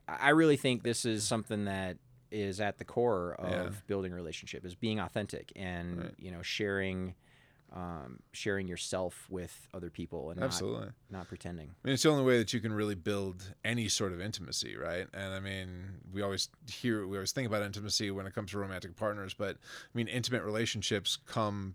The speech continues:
Speaker 2: are, are, are deep friendships. They're, you know, they're moments that we share. They're, they're these things that, uh, that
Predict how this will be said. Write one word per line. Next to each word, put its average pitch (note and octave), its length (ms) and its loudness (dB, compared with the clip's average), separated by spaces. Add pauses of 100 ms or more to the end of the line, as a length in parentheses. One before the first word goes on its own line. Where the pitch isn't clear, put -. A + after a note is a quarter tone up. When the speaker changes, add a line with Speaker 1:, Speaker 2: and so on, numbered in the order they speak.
(120)
Speaker 2:
are, G2 220 2
are, F#2+ 340 0
are E2+ 140 -2 (120)
deep F#2+ 220 -6
friendships. A2 640 0
They're, F#2 300 -2 (360)
you G2+ 80 -2
know, G2 100 4
they're F#2+ 160 2
moments G2+ 420 0
that F#2+ 140 4
we F#2+ 100 -4
share. G#2+ 460 4
They're, F#2+ 400 0
they're F2+ 220 -4
these F2+ 240 -2
things G2 300 -4
that, F#2 320 -2
uh, F2+ 420 -2
that F2+ 200 -2